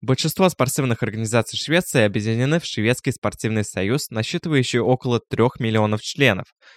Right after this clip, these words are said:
Ну а значительная часть населения Швеции занимается спортом в процессе активного отдыха. Интересно, что в шведском языке существует понятие «спорт» и «идрот».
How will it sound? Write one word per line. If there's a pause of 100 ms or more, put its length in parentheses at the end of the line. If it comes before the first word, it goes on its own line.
(120)
Ну
а
значительная
часть
населения
Швеции
занимается
спортом
в
процессе
активного
отдыха. (420)
Интересно,
что
в
шведском
языке
существует
понятие
«спорт» (240)
и (240)
«идрот».